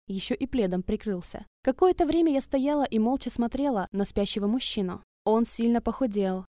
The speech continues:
лицо осунулось, под глазами залегли тени. Синяки почти сошли, но ссадины на лице остались. Захотелось прикоснуться к нему, провести ладонью по волосам. Даже пальцы на руках зачесались. "Нет". Развернувшись, я пошла к остановке.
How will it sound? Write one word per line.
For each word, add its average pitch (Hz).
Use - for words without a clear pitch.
лицо 247
осунулось, 247
под 196
глазами 196
залегли 185
тени. 196
Синяки 277
почти 277
сошли, 262
но 247
ссадины 233
на 185
лице 196
остались. 214
Захотелось 214
прикоснуться 214
к -
нему, 190
провести 240
ладонью 277
по 202
волосам. 196
Даже 285
пальцы 294
на 202
руках 220
зачесались. 190
"Нет". 214
Развернувшись, 208
я 277
пошла 233
к -
остановке. 233